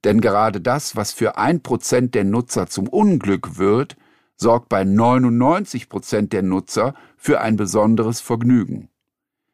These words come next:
Viel wirksamer ist es, über Suchtgefahren und Warnsignale vorbeugend aufzuklären.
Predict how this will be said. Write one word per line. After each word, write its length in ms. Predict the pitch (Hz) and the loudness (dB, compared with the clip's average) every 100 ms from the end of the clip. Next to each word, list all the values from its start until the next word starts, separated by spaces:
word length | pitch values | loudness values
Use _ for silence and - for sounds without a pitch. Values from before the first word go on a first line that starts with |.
| _ - | _ -4
Viel 300 | 190 175 127 | 0 0 2
wirksamer 640 | 185 - 160 151 127 - | 0 0 0 2 0 -2
ist 240 | - - | -8 -8
es, 180 | 147 - | -8 -4
über 260 | 131 107 92 | -4 -2 0
Suchtgefahren 920 | 120 143 - 127 - 101 110 120 120 | 0 -2 -6 -8 -2 0 2 0 -4
und 220 | 98 78 | -6 -4
Warnsignale 840 | 90 110 120 117 101 104 104 107 104 | -2 0 -2 -2 -2 -2 0 -2 -4
vorbeugend 720 | - 123 120 113 113 120 - | 0 0 2 0 0 -4 -4
aufzuklären. 920 | 123 - - - - 151 73 135 | -4 -4 -12 -10 -6 -4 -4 -8